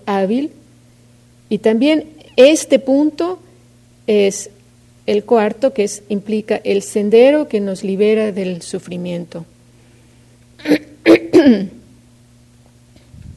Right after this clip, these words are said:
Ahora, si recordamos que las cuatro nobles verdades incluye el noble octuple sendero,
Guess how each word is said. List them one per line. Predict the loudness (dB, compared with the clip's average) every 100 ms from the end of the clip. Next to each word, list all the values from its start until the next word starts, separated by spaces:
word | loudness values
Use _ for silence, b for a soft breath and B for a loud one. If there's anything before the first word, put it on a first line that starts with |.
| _ _ _ _ _ b b b b b -2
Ahora, | 2 4
si | 6
recordamos | 4 6 6 6 4 2 0
que | 4
las | 4 4 2
cuatro | 2 2 4 4
nobles | 4 4 4
verdades | 4 2 2 2 0 -2
incluye | -6 -6 -2 2 2 2 -2 -4 -8 -20 _ -20 -20 -20 -20 -20 _ -20 -6
el | -4 -2 -2 0
noble | 0 2 0
octuple | -2 -4 -10 -6 -8
sendero, | -4 0 6 6 6 2